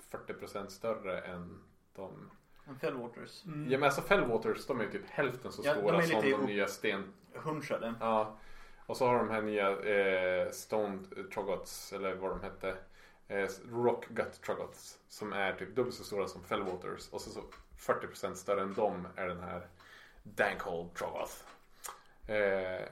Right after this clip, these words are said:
Speaker 1: ja, jag tyckte de är svincoola. Och de kommer ju gå, det kommer finnas liksom Allegiance abilities, så om man vill kan man köra bara Troggoths.
Speaker 2: Det är ballt.
Speaker 1: Det är ballt.
Speaker 2: Ehm, vi kan bara nämna i det att den här, eh,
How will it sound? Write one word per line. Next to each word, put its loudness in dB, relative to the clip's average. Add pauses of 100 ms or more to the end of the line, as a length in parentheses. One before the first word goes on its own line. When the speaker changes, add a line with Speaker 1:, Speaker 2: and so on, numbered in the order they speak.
Speaker 1:
ja, 4 (200)
jag -8
tyckte -8
de -2
är -2
svincoola. -2 (380)
Och -2
de 2
kommer 2
ju -2
gå, -2 (220)
det -6
kommer -2
finnas -2
liksom -6
Allegiance -4
abilities, -2
så -6
om -2
man -2
vill 0
kan -8
man -6
köra -6 (160)
bara 2
Troggoths. -10
Speaker 2:
Det -2
är -2
ballt. -4 (280)
Speaker 1:
Det 0
är 6
ballt. -4 (140)
Speaker 2:
Ehm, 2 (160)
vi -4
kan 0
bara 6
nämna 0
i -2
det 0
att -2
den -2
här, 2
eh, 2